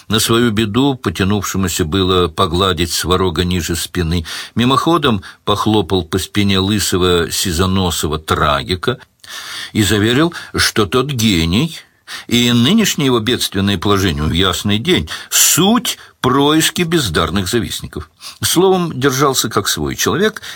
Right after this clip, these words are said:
и потому не привлек внимания. Кабачик, подобно своей клиентуре, тоже имел во взгляде этакую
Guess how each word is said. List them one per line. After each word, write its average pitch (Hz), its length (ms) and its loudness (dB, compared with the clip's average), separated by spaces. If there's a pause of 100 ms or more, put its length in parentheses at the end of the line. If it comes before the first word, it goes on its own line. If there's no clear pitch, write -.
(120)
и 127 200 4
потому 160 340 0
не 165 180 2
привлек 131 540 0
внимания. 62 640 -4 (520)
Кабачик, 107 1000 -2
подобно 92 440 0
своей 87 400 2
клиентуре, 90 680 0
тоже 147 400 0
имел 139 300 -2
во 110 120 2
взгляде 110 500 0
этакую 110 380 -2